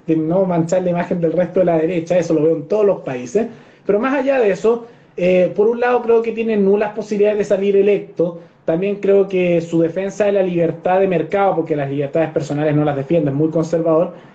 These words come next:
eh, es hipócrita, particularmente porque tiene diputado en el Congreso, que es el diputado Urrutia, y a pesar de que dicen que no, vamos a bajar los impuestos, etcétera, no han presentado jamás ni un proyecto de eso. Cuando ha habido votaciones para alzas de impuestos, su diputado votó a favor de subir los impuestos a las plataformas digitales de cero a diecinueve por ciento.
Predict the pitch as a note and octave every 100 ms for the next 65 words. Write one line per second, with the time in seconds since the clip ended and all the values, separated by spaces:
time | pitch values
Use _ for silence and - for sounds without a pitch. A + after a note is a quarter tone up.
0 | - D3+ D3+ D3+ D3 F#3+ G3+ G3 A3+ A3+
1 | E3 D3 F3+ - - - E3 E3+ F#3+ G3
2 | G#3 G#3+ G#3 F#3 E3 A3+ A#3 A3+ G#3+ G3
3 | E3+ E3 A3+ A#3 A3 G3+ F#3+ G3 G#3+ G#3
4 | G3+ F#3 E3 D#3+ F3 F#3+ C#4 A#3+ F#3 A3+
5 | - - - - _ - G#3 G#3 G3+ F#3+
6 | A#3+ A#3 A3+ A#3 A#3 G3 G#3+ C#4+ C4+ A3+
7 | G#3 F#3+ G#3 G#3+ F#3+ F3 B3+ C4+ A#3+ G#3+
8 | - A#3+ A#3 G#3 G3+ G3 F#3 F#3 G3 F#3+
9 | F3+ F3 C4 C4+ C#4 C#4 C4+ C4 A3 F3
10 | E3 A3 G3+ E3 E3 G3 A#3 A3+ G#3 F3
11 | G#3 A3 G#3 F3 G3+ G#3+ A3 G#3+ E3+ -
12 | B3 - B3 G#3+ F3+ E3 F3 G#3 F#3 F3
13 | F#3 E3+ A3 A#3+ G3 E3 F3+ G3 F3 F3
14 | G3 F#3+ E3 E3+ E3 D#3 F#3+ F3 D#3+ E3
15 | G3+ G3 E3+ E3 A#3 A#3 F3 E3+ E3 E3
16 | D#3 D3 D#4 C#4+ A#3+ B3 B3